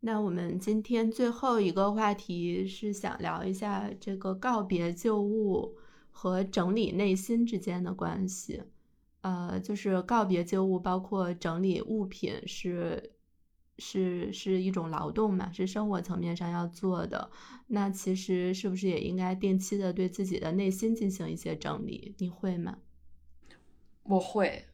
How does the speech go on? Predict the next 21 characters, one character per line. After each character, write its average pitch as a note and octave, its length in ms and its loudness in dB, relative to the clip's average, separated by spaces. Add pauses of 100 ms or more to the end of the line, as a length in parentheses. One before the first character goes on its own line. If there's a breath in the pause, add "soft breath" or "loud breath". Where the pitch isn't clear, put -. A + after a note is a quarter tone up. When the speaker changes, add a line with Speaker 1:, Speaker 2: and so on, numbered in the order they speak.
(1500)
Speaker 1:
你 F#3+ 100 0
都 F#3 160 4
怎 F#3 160 0
么 D3 80 -6
整 D#3+ 280 -6
理 E3+ 160 -6
呢？ F#3+ 240 -6
Speaker 2:
嗯。 - 20 -20 (1600)
我 G3+ 160 2
就 C4 240 4
会 B3+ 440 8
做 A#3+ 240 4
一 G#3+ 60 4
些 A#3+ 160 6
reflection。 A3+ 720 4 (1300)
嗯， F3 340 0
Speaker 1:
嗯。 F3 540 0
Speaker 2:
就 A3 180 2
是 G3+ 100 0
我 E3+ 220 4
会 F#3 420 0